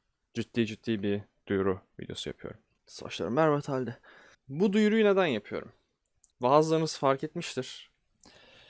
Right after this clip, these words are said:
Yayınlarda büyük boşluklar oluşmaya başladı, düzensizlikler oluşmaya başladı. Bunun sebebini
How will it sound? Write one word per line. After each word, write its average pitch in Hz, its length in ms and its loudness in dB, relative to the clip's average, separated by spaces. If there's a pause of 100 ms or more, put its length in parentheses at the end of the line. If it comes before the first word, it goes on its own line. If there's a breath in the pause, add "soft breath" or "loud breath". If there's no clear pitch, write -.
(720 soft breath)
Yayınlarda 117 960 2 (840 loud breath)
büyük 113 640 0 (140)
boşluklar 104 800 -4
oluşmaya 101 480 -2
başladı, 95 480 -6
düzensizlikler 98 720 -6
oluşmaya 95 440 -8
başladı. 92 460 -10 (880 loud breath)
Bunun 135 460 2
sebebini 117 720 2